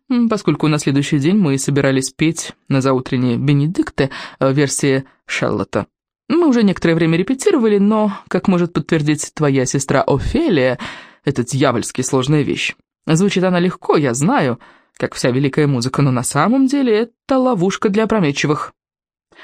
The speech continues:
Поскольку у меня было недостаточно времени,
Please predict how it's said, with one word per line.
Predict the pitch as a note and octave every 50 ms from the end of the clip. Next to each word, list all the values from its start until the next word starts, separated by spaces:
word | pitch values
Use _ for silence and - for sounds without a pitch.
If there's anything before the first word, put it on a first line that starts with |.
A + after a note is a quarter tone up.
| - - - - - _ _ _ _ _ _ _
Поскольку | - E3+ - F#3 D#3+ - - E3
у |
меня | E3 E3 E3+ E3+
было | D#3 D#3+ D#3+
недостаточно | D#3+ E3 E3 D#3+ F3 D#3+ - D3+ C3 - - - - C#3 C3+
времени, | C#3+ G3+ B3+ B3 G3+ D3 C3+ B2+ B2+ B2+